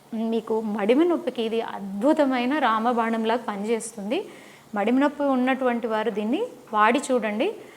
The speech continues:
ఆ, ఇంకొకటి ఏంటంటే మడిమ నొప్పి ఉండేటటువంటి వాళ్ళు చిన్న చిన్న జాగ్రత్తలు తీసుకోవాలి.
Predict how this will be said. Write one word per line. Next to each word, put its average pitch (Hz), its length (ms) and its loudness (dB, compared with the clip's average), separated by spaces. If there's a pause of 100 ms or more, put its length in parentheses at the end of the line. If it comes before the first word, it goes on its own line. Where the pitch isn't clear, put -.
(260)
ఆ, 226 400 0
ఇంకొకటి 302 440 0
ఏంటంటే 262 600 0
మడిమ 277 340 6
నొప్పి 349 220 0
ఉండేటటువంటి 277 760 2
వాళ్ళు 330 160 0
చిన్న 311 200 0
చిన్న 392 340 0
జాగ్రత్తలు 262 580 6
తీసుకోవాలి. 214 580 -4